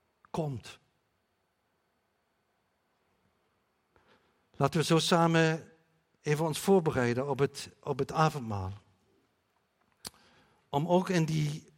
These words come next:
weet je, die tekenen van het avondmaal, ik vind ze zo indrukwekkend eenvoudig, dat we daarin God mogen ontmoeten. Dat Jezus zich daarin openbaart. In die tekenen.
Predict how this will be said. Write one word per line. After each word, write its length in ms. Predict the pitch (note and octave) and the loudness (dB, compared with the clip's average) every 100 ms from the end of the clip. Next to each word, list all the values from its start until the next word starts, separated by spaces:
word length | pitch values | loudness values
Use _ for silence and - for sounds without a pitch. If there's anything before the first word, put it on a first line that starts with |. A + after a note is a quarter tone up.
| - | -8
weet 180 | D3 E3 | -2 0
je, 100 | F3+ | 0
die 200 | D#3 - | -2 2
tekenen 480 | G3+ G#3 G3+ D3 C#3+ | 4 4 2 -2 0
van 140 | D3+ | 0
het 140 | C#3+ D3 | -2 2
avondmaal, 640 | E3 E3 B2 A#2+ A2+ A2+ | 4 4 0 0 0 -2
ik 180 | C#3 B2+ | -4 -6
vind 260 | - E3+ - | 0 0 0
ze 160 | D#3 | -6
zo 260 | - F#3 F#3+ | 0 0 2
indrukwekkend 760 | E3 D#3+ D3+ - E3 E3 D3+ | -2 -2 -2 2 0 0 -6
eenvoudig, 760 | D3 C3 D3+ D3+ C#3+ A#2+ - - _ _ _ _ _ _ _ - | -4 -2 2 2 2 -2 -8 -20 _ _ _ _ _ _ _ -4
dat 200 | D3 - | -4 -4
we 160 | D3 | -4
daarin 640 | B2+ F3 G#3 E3+ C#3 B2+ A2 _ _ _ _ _ _ | 6 8 8 6 -2 -4 -8 _ _ _ _ _ _
God 400 | - - G#3 G#3 | -6 2 2 2
mogen 340 | C#3+ C#3 B2 | -4 -4 -4
ontmoeten. 480 | A2 A#2 G#2+ - A2+ _ _ _ _ _ _ _ _ _ | -6 -4 -8 -8 -18 _ _ _ _ _ _ _ _ _
Dat 240 | A3 - | -4 -2
Jezus 480 | E3 E3 F#3+ E3 - | 4 6 6 2 -2
zich 220 | D3+ - | -4 -4
daarin 680 | - E3+ F3+ F3 D#3 D3+ C#3+ - _ _ - | 4 4 4 0 -4 -2 -4 -10 _ _ 0
openbaart. 760 | D3 B2+ B2 A#2+ G#2+ - - - _ _ _ _ _ _ _ _ _ | 0 0 -4 -2 -2 -6 -20 -20 _ _ _ _ _ _ _ _ _
In 160 | - E3+ | 0 2
die 160 | C#3 | 2
tekenen. 500 | - D#3 C#3 A#2 G2 | 0 -2 -2 -8 -10